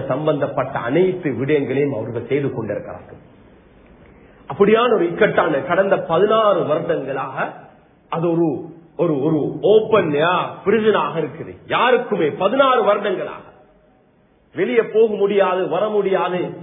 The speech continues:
ஒரு இக்கட்டான நிலையில தான் அவர்கள் வாழ்ந்து கொண்டிருக்கிறார்கள். ஆனால் உலகத்துடைய ஸ்டாட்டிஸ்டிக்ஸின் அடிப்படையில உலகத்துல இரண்டாவது பர்த் ரேட்ல அதிகமாக புள்ளல் பிறக்கக்கூடிய ஒரு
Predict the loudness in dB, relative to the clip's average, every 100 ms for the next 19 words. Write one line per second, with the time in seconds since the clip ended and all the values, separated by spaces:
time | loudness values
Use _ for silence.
0 | -14 -4 0 0 2 2 4 2 2 2
1 | 2 2 2 0 -2 -4 -4 -4 -4 -6
2 | -8 -10 -10 -12 -14 -14 -20 -20 _ _
3 | -6 -4 -6 -8 -12 -18 -8 -2 0 0
4 | -4 -6 -2 -2 0 -2 -2 -6 -18 -10
5 | -6 -4 -4 -6 -8 -8 -10 -8 -6 -6
6 | -4 -4 -2 2 2 0 -10 -8 0 0
7 | 2 -2 -2 0 0 0 -2 -2 0 0
8 | -2 -4 -6 -2 2 4 2 2 2 2
9 | 0 -4 -4 -2 -2 0 0 0 -2 -2
10 | -6 -6 -4 0 -2 -2 -2 -2 -4 -6
11 | -6 -6 -2 -4